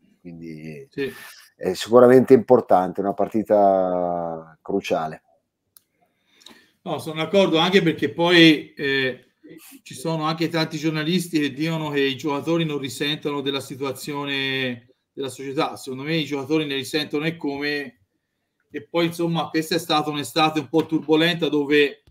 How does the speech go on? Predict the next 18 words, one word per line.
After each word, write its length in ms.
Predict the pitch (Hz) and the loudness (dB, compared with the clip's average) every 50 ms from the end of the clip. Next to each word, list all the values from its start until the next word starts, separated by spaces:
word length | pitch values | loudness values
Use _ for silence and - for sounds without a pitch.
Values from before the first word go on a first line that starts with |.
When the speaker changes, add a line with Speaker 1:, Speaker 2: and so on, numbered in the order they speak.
| _ _ _ | _ _ _
Speaker 2:
a 120 | 139 135 | -10 -8
giugno 320 | 131 160 226 233 214 196 | -4 -2 -2 0 0 2
l'Inter 340 | 175 185 208 196 - 202 170 | 2 2 2 2 2 2 2
ha 60 | 156 | 2
fatto 480 | - - - 151 147 147 - - 160 151 | 0 0 0 0 0 0 -2 -2 -2 -2
comunque 560 | 143 147 156 165 175 165 - - 165 156 143 | -2 -4 -4 -6 -6 -8 -4 -2 -2 0 0
bene 640 | 131 143 156 151 147 143 151 165 185 214 240 - _ _ _ _ _ _ _ _ _ | 0 0 0 0 0 -2 -2 -2 -2 -4 -6 -10 _ _ _ _ _ _ _ _ _
a 80 | _ 135 | _ -14
livello 300 | 139 139 147 151 156 156 | -8 -4 -2 -2 -2 -2
di 100 | 151 165 | -2 -2
mercato, 480 | 190 202 190 - 170 165 165 160 156 | -2 -2 -2 0 0 -2 0 0 -2
a 40 | 135 | -4
luglio 380 | 135 143 170 180 151 156 147 - | -4 -4 -6 -4 -2 -2 -4 -2
poi 200 | - 160 147 147 | -2 -2 -2 -2
dopo 180 | 165 156 160 | -2 -4 -4
si 160 | 139 - - | -6 -6 -6
è 60 | 143 131 | -8 -6
fermata, 1000 | - 175 175 156 147 139 135 135 131 131 147 143 143 139 135 123 120 - _ | -6 -6 -6 -6 -4 -6 -6 -6 -6 -6 -4 -2 -2 -2 -2 -4 -8 -12 _